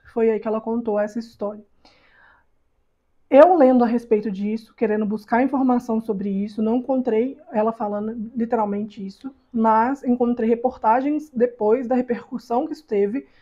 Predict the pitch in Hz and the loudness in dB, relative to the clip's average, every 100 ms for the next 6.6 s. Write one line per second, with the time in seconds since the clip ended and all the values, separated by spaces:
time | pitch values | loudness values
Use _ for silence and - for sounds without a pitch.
0 | _ - - 262 302 311 349 294 254 269 | _ -14 10 10 12 8 2 4 2 2
1 | 294 311 - 233 233 247 233 285 247 240 | -2 -4 -6 -4 -4 -6 0 2 2 -2
2 | - 247 226 226 233 233 - 247 247 - | 2 4 4 4 0 -6 -4 -4 -4 -2
3 | 285 269 190 190 202 208 214 220 226 247 | 0 0 -2 -8 -6 -6 -4 0 2 2
4 | 254 294 - 226 208 190 185 _ _ _ | -2 -8 -2 -2 0 -4 -10 _ _ _
5 | - 254 262 339 - 269 262 359 254 240 | 4 6 8 4 4 4 4 4 6 4
6 | - - - 254 233 | -2 -14 -2 2 2